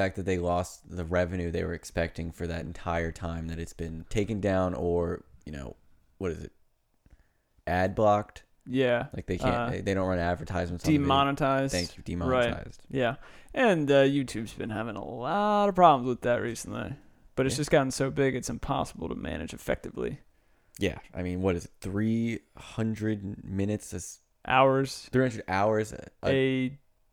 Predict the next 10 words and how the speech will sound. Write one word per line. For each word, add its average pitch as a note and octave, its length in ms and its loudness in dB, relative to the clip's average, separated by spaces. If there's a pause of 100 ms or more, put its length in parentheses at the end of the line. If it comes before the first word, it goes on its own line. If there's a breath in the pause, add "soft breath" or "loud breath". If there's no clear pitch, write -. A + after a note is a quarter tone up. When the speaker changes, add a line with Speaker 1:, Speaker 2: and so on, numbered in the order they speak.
(300)
Speaker 2:
minute? D3 680 0 (280)
Speaker 1:
Yeah, A2+ 280 0 (200)
a - 60 -8
minute. F#2+ 320 -2 (120)
Or - 60 -10
so- G#2 60 -2
Speaker 2:
Three F3+ 140 2
hundred D#3+ 280 4
hours D#3+ 480 10
of C#3 340 0